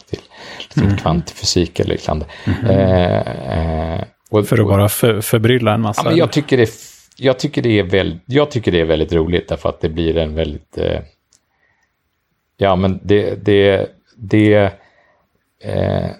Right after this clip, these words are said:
Speaker 1: det är skönt med folk som inte underskattar publikens intelligens, liksom.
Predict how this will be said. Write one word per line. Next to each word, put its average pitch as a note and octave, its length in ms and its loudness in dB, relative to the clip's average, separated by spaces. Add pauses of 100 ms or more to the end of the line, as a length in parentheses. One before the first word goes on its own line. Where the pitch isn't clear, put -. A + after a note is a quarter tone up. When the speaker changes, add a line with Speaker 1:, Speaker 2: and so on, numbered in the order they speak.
Speaker 1:
det G#2 180 0
är G#2+ 540 4
skönt A#2+ 540 0
med G#2 120 -2
folk F2+ 420 -2
som F#2+ 240 -2
inte F2 320 0
underskattar D#2+ 800 -2
publikens E2 600 -4
intelligens, F#2+ 580 -2
liksom. - 240 -20